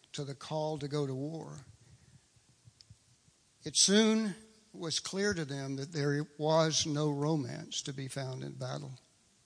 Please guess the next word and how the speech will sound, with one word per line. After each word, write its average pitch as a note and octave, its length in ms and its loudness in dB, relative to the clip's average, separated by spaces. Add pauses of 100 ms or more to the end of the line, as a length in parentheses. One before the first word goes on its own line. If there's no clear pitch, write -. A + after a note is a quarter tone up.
(2250)
So, D3+ 420 2